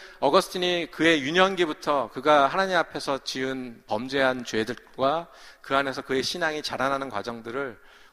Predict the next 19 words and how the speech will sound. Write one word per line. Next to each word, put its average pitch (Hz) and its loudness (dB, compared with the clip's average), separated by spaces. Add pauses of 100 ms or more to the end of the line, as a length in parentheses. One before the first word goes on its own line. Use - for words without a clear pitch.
고백한 143 -2 (240)
말 117 -4
그대로의 127 -6
고백록이에요. 110 -6 (2250)
그래서 135 2
어거스틴이 165 2
이렇게 160 0
그 - -8
책에서 156 -2
고백합니다. 117 -4 (300)
"주님은 165 0
나의 156 6
기억을 190 6
축복하셔서 147 -6 (840)
당신이 185 2
머무는 165 4
자리가 123 2
되게 113 -4
하셨습니다." 110 -8